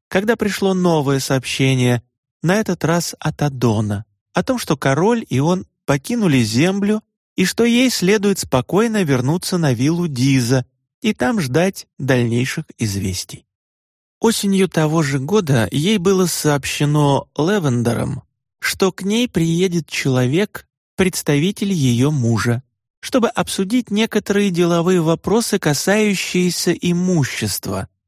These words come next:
которым она и её муж совместно владели за границей. Сидя на террасе под джакарандой,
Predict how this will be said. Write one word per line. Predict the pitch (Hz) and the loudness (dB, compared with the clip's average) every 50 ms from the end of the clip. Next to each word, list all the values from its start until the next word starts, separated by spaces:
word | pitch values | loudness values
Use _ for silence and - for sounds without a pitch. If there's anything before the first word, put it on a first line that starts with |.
| _ - | _ -4
которым | - 196 185 196 180 170 156 - | -2 0 2 2 2 0 0 -2
она | - 127 127 123 143 175 196 202 196 | -2 -2 0 0 0 0 0 0 0
и | - - 123 | -2 -2 0
её | 123 123 123 123 120 120 | 0 2 2 2 2 0
муж | 120 127 156 185 220 - - - _ _ | 0 0 -2 -2 -2 -4 -6 -10 _ _
совместно | - - - 180 180 175 190 214 247 262 233 - 220 208 | -8 -2 0 0 0 0 -2 -2 -2 -2 -2 -2 -2 -2
владели | 185 156 139 131 123 113 107 131 160 180 175 170 | 0 0 0 0 0 -2 0 0 0 0 0 0
за | 147 135 131 | 0 0 0
границей. | 120 117 123 123 117 110 104 - - - - - - - _ _ _ _ _ _ _ _ _ _ _ _ _ _ _ | 0 0 0 0 0 0 -2 -4 -6 -8 -10 -12 -14 -18 _ _ _ _ _ _ _ _ _ _ _ _ _ _ _
Сидя | - - - 240 214 185 190 170 | -10 -4 -2 0 0 2 2 2
на | 165 156 | 2 0
террасе | - 147 143 143 165 175 170 - - 143 131 - | 0 0 0 2 2 0 0 -2 -2 -2 -4 -4
под | _ - 131 123 | _ -2 -2 -2
джакарандой, | 117 107 113 127 120 - 127 127 131 170 202 208 196 190 170 160 156 151 147 - - | -2 -2 -2 -2 0 0 0 0 0 0 0 0 -2 -2 0 0 0 0 -2 -4 -6